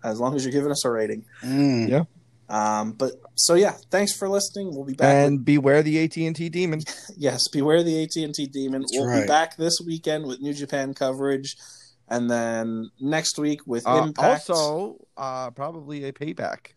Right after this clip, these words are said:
Speaker 3: coverage
Speaker 1: Oh,
Speaker 3: show.
Speaker 1: Jesus Christ, I forgot that's on Sunday.
Speaker 3: Yes.
Speaker 1: Yeah, so we'll have New Japan Payback on Sunday, uh, and then Tuesday will be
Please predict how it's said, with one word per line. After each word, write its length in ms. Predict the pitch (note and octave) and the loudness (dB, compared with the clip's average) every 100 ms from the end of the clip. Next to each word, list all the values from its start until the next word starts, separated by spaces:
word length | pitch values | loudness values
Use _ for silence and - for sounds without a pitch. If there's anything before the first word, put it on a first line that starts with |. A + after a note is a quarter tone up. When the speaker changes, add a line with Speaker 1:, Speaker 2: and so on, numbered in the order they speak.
| _ _ | _ _
Speaker 3:
coverage 200 | A2 G#2 | -6 2
Speaker 1:
Oh, 300 | E3 E3 A2 A2 | 4 4 2 -4
Speaker 3:
show. 200 | - E3 | -6 -4
Speaker 1:
Jesus 240 | - - | -4 -4
Christ, 360 | - - C#3+ C#3 | -8 -6 -6 -6
I 20 | B2 | -10
forgot 320 | B2+ B2+ C3+ | -10 -8 -10
that's 160 | A2+ | -12
on 160 | B2 A#2+ | -12 -10
Sunday. 320 | - A#2+ A2 | -8 -6 0
Speaker 3:
Yes. 160 | G#2+ G2 | 2 4
Speaker 1:
Yeah, 260 | D3+ A2+ A#2 | 4 2 -2
so 220 | - C#3+ | 0 0
we'll 180 | C#3+ D3+ | 0 -2
have 300 | E3 E3 D#3+ D#3+ - _ - _ _ - | 0 0 -2 -6 -20 _ -20 _ _ -8
New 100 | E3+ | -6
Japan 600 | G3+ G#3+ G#3 G3 G3 F#3+ F#3+ _ _ _ - | -6 -2 -2 0 -2 -8 -14 _ _ _ -4
Payback 580 | E3+ E3 D#3+ D#3+ D#3+ | -2 -2 -4 -6 -8
on 280 | - C3+ C3 | -8 -6 -6
Sunday, 640 | C3+ D3 D3 C#3+ C#3+ C#3 C3+ _ | -6 -6 -4 -2 -2 -2 -4 _
uh, 500 | - A2+ A2+ A2+ A2+ - | -6 -4 -2 -2 -4 -6
and 180 | A#2 A#2+ | -8 -6
then 600 | A#2+ A#2 A#2 A#2 A#2 A#2 _ | -6 -6 -8 -8 -8 -12 _
Tuesday 360 | - E3 E3 E3 | 0 2 4 4
will 100 | C#3+ | 4
be 560 | C3+ C3 C3 B2+ B2+ | 2 2 2 2 0